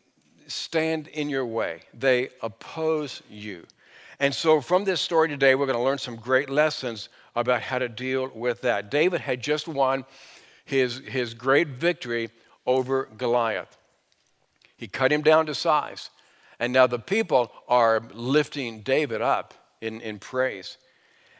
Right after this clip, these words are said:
And we come to First Samuel chapter eighteen, verses six and seven.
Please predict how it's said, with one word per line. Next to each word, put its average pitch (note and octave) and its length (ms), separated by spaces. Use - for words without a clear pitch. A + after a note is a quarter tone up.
And B2+ 140
we C#3 80
come E3+ 260
to D3 160
First D#3+ 320
Samuel D#3 300
chapter C#3 420
eighteen, C#3 380
verses B2+ 380
six C#3 300
and A#2+ 100
seven. C#3+ 360